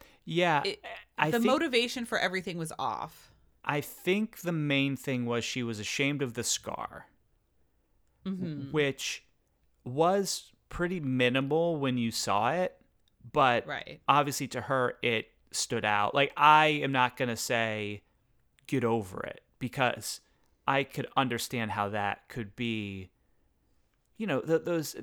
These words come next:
Speaker 1: those kind of things, even if it's from an outside point of view, not s-, s-, it, it, it doesn't, it doesn't feel so prominent. To her, it's everything. It's just like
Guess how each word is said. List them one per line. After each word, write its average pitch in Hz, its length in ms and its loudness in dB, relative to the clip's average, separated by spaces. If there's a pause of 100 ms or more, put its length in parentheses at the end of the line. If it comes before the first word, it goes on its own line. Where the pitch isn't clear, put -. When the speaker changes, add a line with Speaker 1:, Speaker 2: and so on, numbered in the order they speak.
Speaker 1:
those 165 400 2 (160)
kind 156 180 2
of 123 100 -2
things, 156 300 -2
even 147 260 -2
if 135 180 -4
it's - 320 -4 (240)
from 131 220 -4
an 120 60 -4
outside 131 500 0
point 120 220 -6
of 104 100 -8
view, 135 560 0
not 120 580 0 (1300)
s-, - 160 -8
s-, - 260 -4
it, 151 320 -6
it, 139 160 -2
it 143 140 -2
doesn't, 147 320 0
it 139 80 -4
doesn't 135 300 -6
feel 135 440 -2
so 120 220 0
prominent. 120 540 0
To 123 100 -6
her, 120 240 2
it's 107 160 -4
everything. 101 580 -4
It's - 140 -14
just 135 140 -6
like 110 240 -6